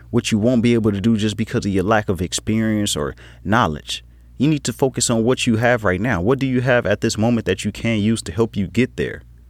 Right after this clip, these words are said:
And once you get there, you can always add on.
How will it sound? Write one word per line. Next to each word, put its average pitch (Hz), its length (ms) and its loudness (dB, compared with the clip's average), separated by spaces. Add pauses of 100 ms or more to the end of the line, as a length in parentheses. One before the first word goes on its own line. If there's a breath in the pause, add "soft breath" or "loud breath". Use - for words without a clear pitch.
(340)
And 104 140 2
once 131 200 0
you 117 60 -6
get 131 220 0
there, 135 100 4
you 120 120 0
can - 220 -8
always 120 380 2
add 87 260 0
on. 95 280 -4